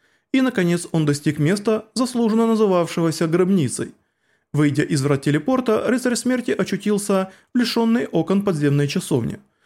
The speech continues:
Возможно, некогда эта комната сияла драгоценностями, но сейчас здесь остались лишь гниющие кости. Единственным содержащимся в чистоте объектом был алтарь,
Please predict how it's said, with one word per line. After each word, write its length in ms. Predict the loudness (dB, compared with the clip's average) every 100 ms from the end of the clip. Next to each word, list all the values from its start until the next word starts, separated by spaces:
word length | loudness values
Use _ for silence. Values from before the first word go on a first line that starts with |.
| _ _ _
Возможно, 460 | 0 2 2 2 2
некогда 420 | 0 0 0 2
эта 240 | 2 0
комната 460 | 0 0 2 0 0
сияла 360 | 0 2 2
драгоценностями, 920 | 2 0 0 0 0 -2 -4 -6 -6 -10 _ _ _ -4
но 160 | -2
сейчас 440 | 0 0 2 2 0
здесь 340 | 0 0 -2
остались 580 | -4 -2 0 2 2 0
лишь 180 | -2 0
гниющие 560 | 0 2 0 0 -2
кости. 480 | 0 0 0 -2 -14 -16 _ _ _ _
Единственным 680 | 0 2 0 0 0 0 -2
содержащимся 760 | -2 -2 0 0 0 -2 -2 -2
в 60 | -2
чистоте 420 | -4 -4 -2 0
объектом 600 | 0 0 -2 -2 -4 -4
был 320 | -2 0 0 0
алтарь, 420 | -2 0 -2 -2